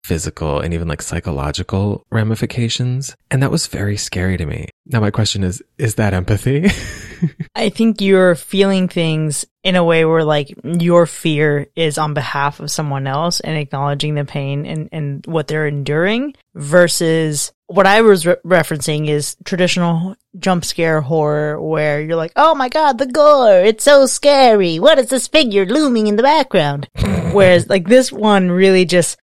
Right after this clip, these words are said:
Speaker 2: punches you in your feelings and twists around your little notes of empathy or, uh, your, your poor sentiments to really manipulate your feelings.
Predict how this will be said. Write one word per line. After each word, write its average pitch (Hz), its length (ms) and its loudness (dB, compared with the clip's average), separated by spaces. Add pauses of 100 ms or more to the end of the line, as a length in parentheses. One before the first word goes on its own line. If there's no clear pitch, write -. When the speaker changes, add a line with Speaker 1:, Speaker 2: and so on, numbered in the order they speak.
(160)
Speaker 2:
punches 220 500 2
you 208 120 4
in 190 140 0
your 165 120 -2
feelings 151 920 -4 (120)
and 165 240 -4
twists - 420 0
around 175 480 2
your 165 120 2
little 170 180 2
notes 170 340 0
of 147 160 -4
empathy 151 720 -6
or, 147 360 -4 (140)
uh, 147 200 0
your, 160 280 -4
your 147 180 -8
poor 175 220 -4
sentiments 156 840 -6 (280)
to 180 120 -2
really 160 340 -2
manipulate 151 640 -2
your 139 100 -8
feelings. - 540 -12